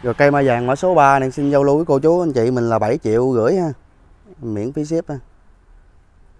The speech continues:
Bao phí ship toàn quốc. Giá bảy triệu rưỡi ha cô chú ha. Em nhắc lại số điện thoại của em là không ba hai chín sáu bốn sáu không hai không. Đó cũng là số Zalo của em ha.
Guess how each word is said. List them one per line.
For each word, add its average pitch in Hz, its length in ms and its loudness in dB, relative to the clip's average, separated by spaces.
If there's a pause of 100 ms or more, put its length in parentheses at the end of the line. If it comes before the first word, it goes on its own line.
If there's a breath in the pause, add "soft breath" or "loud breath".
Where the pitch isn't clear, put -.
(320)
Bao 120 300 -8
phí 147 140 -8
ship 160 180 -14
toàn 98 220 -8
quốc. 127 120 -8 (920)
Giá 123 180 -4
bảy 113 260 -6
triệu 117 140 -4
rưỡi 101 200 -4
ha 156 120 -10
cô 123 80 -4
chú 139 160 -6
ha. 143 120 -8 (920 loud breath)
Em 120 100 -6
nhắc 147 140 -4
lại 120 100 0
số 160 120 -2
điện 143 140 -2
thoại 104 180 -6
của 135 60 -4
em 135 140 -2
là 120 80 -4
không 123 240 -6
ba 127 140 0
hai 127 180 -4
chín 156 240 -2
sáu 160 260 0
bốn 165 200 -2
sáu 160 240 0
không 131 220 -2
hai 131 120 -2
không. 131 260 0
Đó 139 100 2
cũng 160 120 0
là 120 80 0
số 147 180 -2
Zalo 127 320 4
của 131 60 0
em 135 220 0
ha. 143 120 -2